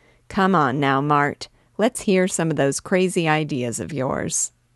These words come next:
His friendly zeal was drab compared with that of his wife. Missus Waters had been reared by her father and by her husband to believe that she was the final fruit of the ages, and she set herself to correct the barbarism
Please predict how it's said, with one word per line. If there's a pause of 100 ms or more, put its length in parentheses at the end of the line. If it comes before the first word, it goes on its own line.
(880)
His
friendly
zeal
was
drab
compared
with
that
of
his
wife. (1000)
Missus
Waters
had
been
reared
by
her
father
and
by
her
husband (340)
to
believe
that
she
was
the
final
fruit
of
the
ages, (440)
and
she
set
herself
to
correct
the
barbarism